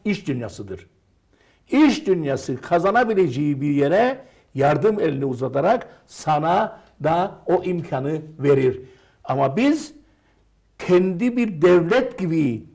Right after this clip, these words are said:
e, yönetilen, yönet-, e, yö-, yönetim şeysini oluşturamıyoruz bir türlü. Partiler kendi aralarında işbirliği yaparak, yok parti meclisleriyle, yok şunlarıyla bunlarıyla,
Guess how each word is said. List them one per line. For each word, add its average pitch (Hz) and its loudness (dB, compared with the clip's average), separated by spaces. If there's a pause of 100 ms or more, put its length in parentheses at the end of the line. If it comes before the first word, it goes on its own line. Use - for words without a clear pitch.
(880)
e, - -2
yönetilen, 156 2
yönet-, 147 -6
e, 147 -6 (500)
yö-, 151 -8
yönetim 160 -2 (480)
şeysini 165 2 (440)
oluşturamıyoruz 254 0
bir 208 -6
türlü. 233 -6 (1500)
Partiler 226 4
kendi 202 2
aralarında 123 0 (300)
işbirliği 151 0
yaparak, 117 -6 (360)
yok 226 0
parti 208 0
meclisleriyle, 123 -2
yok 208 0
şunlarıyla 180 0
bunlarıyla, 143 -4